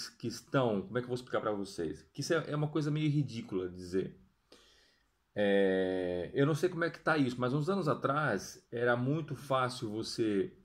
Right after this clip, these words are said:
trabalhar aqui em Portugal, descontar os impostos, ou seja, pagar os impostos e continuar ilegal, entendeu? Você ficar aqui cinco,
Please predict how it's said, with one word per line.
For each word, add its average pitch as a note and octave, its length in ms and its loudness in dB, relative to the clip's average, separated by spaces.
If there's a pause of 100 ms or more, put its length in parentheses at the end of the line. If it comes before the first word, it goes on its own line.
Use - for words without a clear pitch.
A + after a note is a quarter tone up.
(280)
trabalhar G2 400 6
aqui D3 160 -2
em D#3 80 0
Portugal, B2+ 720 2 (260)
descontar D#3+ 680 2
os F3 100 -2
impostos, B2+ 560 2
ou A2+ 100 -4
seja, F#2+ 340 -2
pagar G2 360 4
os E3+ 120 -6
impostos F3+ 720 -4 (260)
e A#2+ 80 -8
continuar D#3 600 2
ilegal, F3+ 720 -2
entendeu? F#2+ 400 -6
Você - 180 -12
ficar - 140 -8
aqui - 140 -12
cinco, - 580 -4